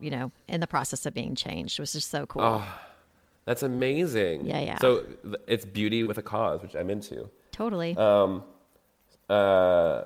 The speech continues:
Speaker 2: so I'm a big fan of, of their foundations and, and powders and things like that. Uh, trying to think. Also, their eyebrow pencil changed my life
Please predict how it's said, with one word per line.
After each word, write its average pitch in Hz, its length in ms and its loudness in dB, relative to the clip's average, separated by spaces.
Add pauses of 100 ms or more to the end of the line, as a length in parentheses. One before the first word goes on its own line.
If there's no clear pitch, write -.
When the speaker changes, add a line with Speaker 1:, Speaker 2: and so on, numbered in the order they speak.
(240)
Speaker 2:
so - 160 0
I'm 123 80 4
a 135 60 2
big 131 140 0
fan 117 240 2
of, 95 140 0
of 95 160 -4
their 95 140 2
foundations 90 760 -4
and, 82 200 -6
and 87 120 -8
powders 87 340 -2
and 92 120 -10
things 90 180 -8
like 87 180 -6
that. 85 400 -4 (360)
Uh, 95 760 -2 (840)
trying 160 140 -4
to 180 60 -4
think. - 420 -6 (420)
Also, 175 420 4
their 127 260 2
eyebrow 107 320 4
pencil 90 320 -4
changed 92 280 -6
my 78 80 -4
life 69 360 -4